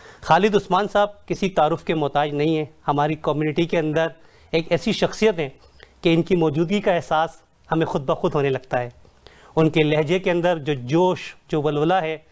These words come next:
वो सब जानते हैं। जब वो मौजूद होते हैं महफिल के अंदर तो महफिल को रौनकें बख्शते हैं।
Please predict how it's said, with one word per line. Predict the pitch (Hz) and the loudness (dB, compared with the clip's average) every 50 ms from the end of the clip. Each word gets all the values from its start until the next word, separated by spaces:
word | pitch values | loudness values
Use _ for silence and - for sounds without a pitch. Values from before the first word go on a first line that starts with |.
| _ _ _ _ _ _ _ _ _ _ | _ _ _ _ _ _ _ _ _ _
वो | 160 160 | -2 -2
सब | - - - 247 190 | 0 2 0 0 2
जानते | 156 180 147 131 127 - 151 | 2 0 0 -2 -2 -6 -6
हैं। | 123 123 117 - - - - _ _ _ _ _ - - - - - | -6 -6 -8 -8 -14 -20 -20 _ _ _ _ _ -20 -20 -20 -6 2
जब | 143 160 156 | 4 4 4
वो | 170 175 | 4 4
मौजूद | 165 160 160 147 190 202 185 | 4 2 4 4 2 2 2
होते | 170 - 196 | 0 0 0
हैं | 185 185 | 0 0
महफिल | 175 165 - - 185 185 | 0 -2 -2 -4 -6 -2
के | 185 202 | 0 0
अंदर | 185 170 165 180 196 196 185 - - | 0 2 2 0 0 0 -4 -6 -8
तो | 165 | -6
महफिल | 147 147 165 151 - 190 180 | -2 -2 -2 -2 -2 -4 -4
को | 170 - 165 156 151 156 147 | -2 0 0 0 0 0 -2
रौनकें | 147 165 160 160 156 - 156 139 | -2 0 0 0 -2 -2 -2 -2
बख्शते | 135 143 - - - - | -2 -4 -6 -8 -6 -4
हैं। | 143 123 120 120 | -4 -4 -6 -10